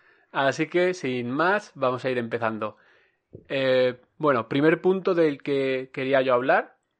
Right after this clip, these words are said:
eh, es un tema sobre los business events, los eventos de negocio, y es que de repente me he encontrado, eh, en un cliente, en una, en una implantación que estaba, con una nueva pestaña. Y esta nueva pestaña es una pestaña de seguridad,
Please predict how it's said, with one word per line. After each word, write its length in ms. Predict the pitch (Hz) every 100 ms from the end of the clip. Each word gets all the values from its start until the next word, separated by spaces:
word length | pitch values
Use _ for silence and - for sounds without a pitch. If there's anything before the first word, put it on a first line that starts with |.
| _
eh, 720 | 135 127 123 123 120 120 120 _
es 200 | - 123
un 100 | 147
tema 220 | 123 131 131
sobre 240 | 127 120
los 260 | 117 117 117
business 340 | 123 117 117
events, 280 | 160 170 165
los 220 | 131 120
eventos 320 | 120 123 123
de 100 | 117
negocio, 560 | 113 120 170 170 196 202 _ _ _ _ _
y 160 | 143
es 80 | 147
que 140 | 147 160
de 100 | 139
repente 600 | 131 160 175 180 208 -
me 220 | 139 131
he 20 |
encontrado, 800 | 135 131 143 139 160 165 185 - _ -
eh, 520 | 123 117 113 110 117 - _ _
en 160 | 123 123
un 80 |
cliente, 460 | 127 143 156 170 175
en 80 | 156
una, 160 | 127
en 260 | 123 151 120
una 260 | 120 120 120
implantación 540 | 117 120 117 120 127
que 80 | 123
estaba, 380 | - 156 190 - - _ _
con 180 | 139 139
una 140 | 131
nueva 200 | 123 113
pestaña. 500 | 113 - 107 113 196 - _ _
Y 100 | -
esta 200 | 135 -
nueva 180 | 147 147
pestaña 640 | 151 151 175 180 202 254 -
es 480 | 139 127 123 - -
una 200 | 143 131
pestaña 400 | 131 127 139 127
de 320 | 113 113 113 -
seguridad, 640 | - 123 110 110 104 -